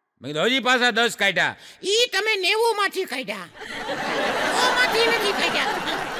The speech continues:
Speaker 2: મરી ગયા તમે, મરી ગયા.
Speaker 1: અરે, મેં કીધું, "શું વાત કરે?"
Speaker 2: આ પણ તો સો માંથી એક જ વાર ઈ કાઢો છો ઈ નેવું માંથી, પછી એંસી માંથી, પછી સિત્તેર માંથી.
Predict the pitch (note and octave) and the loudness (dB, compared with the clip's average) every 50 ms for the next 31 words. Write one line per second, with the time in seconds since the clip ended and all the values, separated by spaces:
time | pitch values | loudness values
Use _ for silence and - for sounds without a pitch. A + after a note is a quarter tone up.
0 | - - - - - - - - - G3+ - G#4 G4+ G4 F#4+ E4 - - G4+ G4 | -6 -6 -6 -8 -6 -6 -6 -6 -4 -2 0 0 2 2 0 0 0 0 0 0
1 | F#4 - - F#4 E4+ D#4+ D4 C#4 - - F4 E4 D4 D#4 D4 - - - - - | -2 -2 -4 -4 -4 -4 -4 -4 -4 -4 -4 -4 -2 -4 -4 -4 -4 -4 -4 -4
2 | - - - - - - - - - - - - - - - - - - - - | -4 -4 -4 -4 -4 -4 -4 -4 -4 -4 -4 -4 -4 -4 -4 -4 -4 -4 -6 -4
3 | - E3 G3+ A#3 G#3+ F#3 F#3 G3+ G#3 A3 A3+ A3+ F3 A3 C#4 C#4 B3+ A3+ G3 - | -4 -2 -2 0 0 0 0 0 0 0 0 0 0 0 0 2 2 2 0 0
4 | - D#3 - - - - - - - D#4+ - - - - - - - F#4 - - | -2 -4 -4 -4 -4 -4 -4 -4 -4 -4 -4 -4 -4 -4 -4 -2 -2 -2 0 0
5 | A4 G4+ - G#4 G4 E4+ - E4 F#4 F#4+ F#4+ G4 F#4+ F#4+ F#4+ F#4+ F4+ F4 F4 - | 0 0 0 0 0 0 0 0 0 0 0 0 -2 0 0 -2 -2 -2 -2 -4
6 | F4 F4 C#4 D4+ C#4+ C4+ C4 C#4 D4 C#4+ - - A3+ - - C#4 C4+ C4 - - | -4 -4 -4 -4 -4 -4 -4 -4 -6 -6 -6 -6 -6 -6 -6 -6 -6 -6 -8 -8
7 | - - - - - - - C4+ - A3 G#3 G#3+ - - - - - - - - | -8 -8 -8 -8 -10 -10 -10 -10 -10 -10 -10 -10 -10 -10 -10 -8 -8 -10 -10 -10
8 | - - - G#3 - G4+ G4+ - - F4+ F#4+ - G4+ - B3+ C#4 F4+ F4 E4 D4 | -10 -8 -8 -6 -4 -4 -4 -2 0 -2 -2 -2 -2 -6 -6 -6 -6 -4 -4 -4
9 | D4 E4 E4+ F4+ F#4 F4+ D#4 C#4+ C#4 C#4 C#4 C#4 D4 D4 D#4 - - E4 - D4+ | -4 -4 -4 -4 -4 -2 -2 -2 -4 -4 -6 -6 -8 -8 -10 -10 -10 -8 -6 -6
10 | D#4+ C#4+ F#3+ A3 A3 - G4 A4 E4 C#4+ C4+ - - C#4+ D4 C#4 - - - - | -4 -2 -2 -2 -2 -4 -4 -4 -4 -6 -6 -8 -8 -10 -10 -10 -12 -14 -16 -16
11 | - - - - - F4+ F4+ B3+ E4 - - - A#4 B4 G#4+ F#4 F4+ E4 E4 - | -14 -14 -12 -10 -6 -6 -4 -2 -2 -2 2 2 2 4 4 2 2 0 0 0
12 | D#4+ E4 | -4 -6